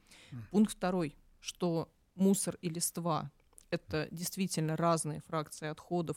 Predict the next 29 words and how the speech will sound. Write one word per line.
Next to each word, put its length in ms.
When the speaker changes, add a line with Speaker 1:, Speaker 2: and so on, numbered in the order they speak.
Speaker 2:
и 220
нужно 260
понимать, 460
что 300
это 260
даже 320
разные 380
машины, 480
разные 320
организации 720
занимаются 640
Speaker 1:
Мгм. 80
Speaker 2:
утилизацией. 640
Speaker 1:
Мгм. 180
Speaker 2:
И 160
пункт 340
третий, 400
что 300
в 80
данный 440
момент 540
у 60
Махсустранса 840
нет 480
перерабатывающих 1040
предприятий, 840
но, 200
возможно, 600
они 320